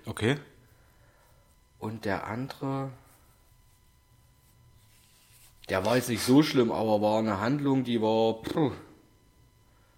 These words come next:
Speaker 2: eher mäßig. Äh, White Elephant.
Speaker 1: Das sagt mir auch nix.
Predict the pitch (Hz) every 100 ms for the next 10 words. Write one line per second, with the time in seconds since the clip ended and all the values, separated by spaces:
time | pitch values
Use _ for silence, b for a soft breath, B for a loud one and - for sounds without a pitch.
0 | _ _ - 110 104 101 123 156 117 120
1 | - 101 101 92 87 110 139 - 113 127
2 | 85 85 71 67 - - _ _ _ _
3 | _ _ _ - - - 98 - - 90
4 | 90 87 90 - -